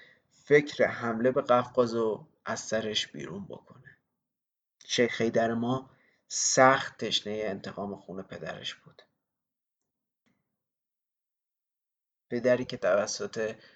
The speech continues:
حاکمای قفقاز کشته شده بود و باعث شده بودن اون از داشتن نعمت پدر محروم بشه. پس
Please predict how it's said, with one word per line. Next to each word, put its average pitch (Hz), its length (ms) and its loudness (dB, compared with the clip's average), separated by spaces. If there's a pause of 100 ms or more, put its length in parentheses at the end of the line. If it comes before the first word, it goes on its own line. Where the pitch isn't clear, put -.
(300)
حاکمای 113 600 -2
قفقاز 95 680 -6
کشته - 340 -10
شده 113 320 -4
بود 101 200 -10
و 87 260 -10 (380)
باعث 123 260 4
شده 107 320 -4
بودن 98 420 -8 (420)
اون 131 180 -4
از 107 240 -8
داشتن 101 560 -4
نعمت 85 440 -10
پدر 82 540 -12 (540)
محروم - 460 -12
بشه. - 260 -12 (2500)
پس - 400 -6